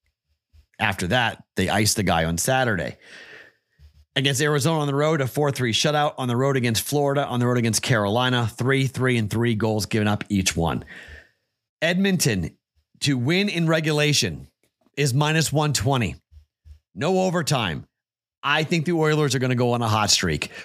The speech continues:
We're gonna jump on it before it gets really rolling. They won the first game after firing their head coach. I think they're winning their second game. They're gonna do it in regulation.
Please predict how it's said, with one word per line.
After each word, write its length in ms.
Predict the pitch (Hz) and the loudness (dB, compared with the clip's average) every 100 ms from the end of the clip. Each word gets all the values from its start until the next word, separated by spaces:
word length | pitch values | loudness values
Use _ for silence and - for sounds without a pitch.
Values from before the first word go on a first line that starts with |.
| - | -4
We're 120 | 113 | 0
gonna 180 | 117 98 | 0 0
jump 320 | 131 139 131 | 0 0 0
on 100 | 143 | 0
it 140 | 139 | 0
before 420 | 127 110 131 131 | -2 -4 -2 0
it 80 | 123 | -2
gets 240 | 117 110 - | -2 -2 -2
really 400 | 101 135 139 127 | -2 0 0 0
rolling. 540 | 123 135 135 139 135 - | 0 2 2 0 -2 -6
They 140 | 69 | -4
won 520 | 71 65 101 135 147 143 | -4 -4 -2 0 0 0
the 80 | |
first 380 | 131 143 139 - | -2 0 0 0
game 240 | 143 135 131 | 0 0 0
after 200 | 120 120 | 0 -2
firing 360 | 127 127 131 | 0 0 0
their 140 | 131 127 | 0 0
head 140 | 123 | 0
coach. 360 | 131 123 117 - - - | 0 0 0 -4 -8 -2
I 60 | |
think 140 | 110 101 | 0 2
they're 120 | 78 | 0
winning 340 | 78 131 156 | -2 0 2
their 140 | 151 143 | 2 2
second 340 | - 131 135 | 0 0 0
game. 380 | 123 127 120 113 - - | 0 0 0 -2 -8 -4
They're 100 | 98 | 0
gonna 140 | 87 | 0
do 220 | 80 143 | 0 0
it 100 | 151 | 0
in 140 | 135 131 | -2 0
regulation. 840 | 131 120 120 117 110 113 107 98 | 0 2 2 2 2 2 2 -2